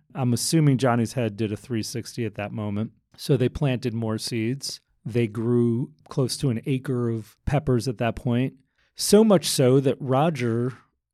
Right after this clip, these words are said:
then had thousands of pounds of dried ground Espelette pepper sitting in his little storage warehouse in Boonville, and he had no idea what to do with it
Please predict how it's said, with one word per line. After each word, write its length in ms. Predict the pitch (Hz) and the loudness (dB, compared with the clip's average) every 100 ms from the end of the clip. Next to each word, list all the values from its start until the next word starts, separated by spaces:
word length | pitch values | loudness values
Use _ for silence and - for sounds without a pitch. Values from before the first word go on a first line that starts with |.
| - | -8
then 220 | 113 135 | -2 0
had 320 | 135 143 127 | 0 -2 -4
thousands 680 | - - 123 135 135 143 123 | -8 -8 -2 0 0 -2 -2
of 120 | 131 | -4
pounds 580 | - 117 143 131 110 104 | -6 -6 -4 -2 -4 -8
of 280 | - 127 101 | -8 -10 -10
dried 640 | 101 120 110 113 117 107 107 | -8 -4 -2 0 -2 -4 -10
ground 840 | 110 117 113 110 110 107 107 - - _ - | -4 -2 -2 -2 -2 -4 -6 -10 -20 _ -10
Espelette 520 | 117 - - 117 110 | -8 -6 -4 -4 -4
pepper 400 | - 127 - 104 | -8 -8 -6 -8
sitting 560 | - - 117 113 110 110 | -8 -6 -4 -2 -4 -6
in 240 | 143 110 | -6 -6
his 640 | 104 113 104 98 98 - - - | -4 -4 -4 -6 -8 -12 -14 -12
little 220 | 120 113 | -8 -6
storage 500 | - - 135 127 107 | -6 -4 0 0 -2
warehouse 720 | 107 107 104 110 104 98 - - | -6 -4 -4 -6 -8 -6 -8 -6
in 160 | 117 | -4
Boonville, 640 | 107 151 147 104 104 104 - | 2 4 4 2 -2 -2 -4
and 140 | 120 | -4
he 80 | 117 | -2
had 120 | 113 | 0
no 280 | 107 113 113 | 0 0 0
idea 240 | 104 110 | 0 -2
what 120 | 104 101 | -4 -6
to 100 | 107 | -4
do 160 | 110 | -2
with 160 | 104 95 | -2 -4
it 160 | 90 | -8